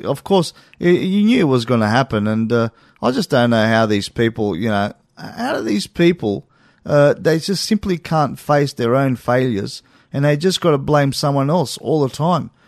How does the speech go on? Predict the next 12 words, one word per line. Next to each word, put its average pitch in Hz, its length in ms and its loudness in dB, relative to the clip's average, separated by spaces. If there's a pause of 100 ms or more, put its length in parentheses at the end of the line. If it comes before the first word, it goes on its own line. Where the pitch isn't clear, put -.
(120)
They - 80 -8
cannot 202 460 -2
take 151 240 0
responsibility 143 800 -2
for 135 160 -4
their 131 220 2
own 135 100 -2
action 135 400 -4
or 110 160 -2
inaction, 131 600 -4 (380)
you 135 140 -2
know? 131 200 2